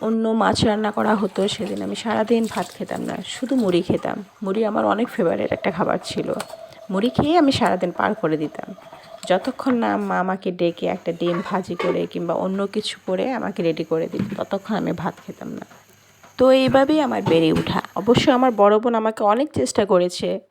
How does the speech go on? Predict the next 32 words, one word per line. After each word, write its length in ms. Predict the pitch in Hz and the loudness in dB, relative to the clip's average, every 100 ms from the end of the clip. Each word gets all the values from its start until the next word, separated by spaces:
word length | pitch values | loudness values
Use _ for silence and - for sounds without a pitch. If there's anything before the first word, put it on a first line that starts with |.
| - | -10
অন্যান্য 380 | 196 190 190 202 | -6 0 0 0
সব 260 | - 196 196 | -2 -4 0
ধরনের 300 | 202 185 180 | 0 0 0
মাছ, 460 | 180 180 180 180 | 0 0 0 -4
সবজি 540 | - - 175 170 - 180 | -10 -2 -2 -2 -2 -2
এগুলো 220 | 180 180 | 0 -2
খাওয়ার 340 | - 180 175 | 2 4 4
অভ্যাস 360 | 170 170 185 - | 2 -4 -10 -8
করতে, 340 | 214 - - - - - - - - | -8 -8 -12 -12 -18 -20 -20 -20 -14
কিন্তু 220 | 190 226 | -4 0
সেও 300 | - 220 208 | 4 4 4
ফেল 240 | 220 175 | 4 0
করছে, 460 | 175 - - - 185 - - - - - - - - | 0 -4 -6 -6 -8 -10 -20 -20 -20 -20 -20 -18 -2
সাকসেস 380 | 196 - 220 190 | -2 0 -2 -2
হতে 160 | - | -2
পারেনি, 360 | - - - - - - - - - | -2 -4 -4 -8 -12 -20 -20 -20 -8
কারণ 120 | 170 | -6
আমি 140 | 185 196 | -4 0
প্রচুর 360 | 233 240 269 | 2 4 2
জেদি 280 | 196 196 190 | 2 0 0
ছিলাম। 400 | - 190 - - - - - - - - - - - | -4 -6 -6 -10 -14 -14 -14 -16 -20 -20 -18 -14 -6
তো 100 | 240 | 4
যাই 220 | 269 285 | 6 8
হোক, 220 | 269 262 | 6 6
এভাবে 280 | 233 240 247 | 6 8 6
চলছিল। 600 | 277 233 233 247 202 220 233 - - - - | 6 6 6 2 2 2 0 -12 -20 -16 -14
সমস্যাটা 640 | - 233 233 262 294 269 277 | -6 0 0 2 2 4 6
হলো 240 | 226 208 | 6 6
গিয়ে 160 | 196 180 | 4 4
আমার 200 | 170 160 | 4 2
বিয়ের 300 | 160 160 151 | 0 -2 -2
পরে। 360 | - - - | -2 -4 -4